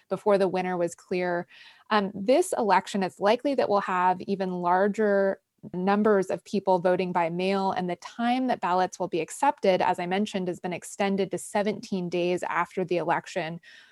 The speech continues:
All of these factors are likely to slow down the count.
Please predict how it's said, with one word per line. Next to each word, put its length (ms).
All 280
of 100
these 220
factors 580
are 140
likely 400
to 80
slow 260
down 240
the 80
count. 480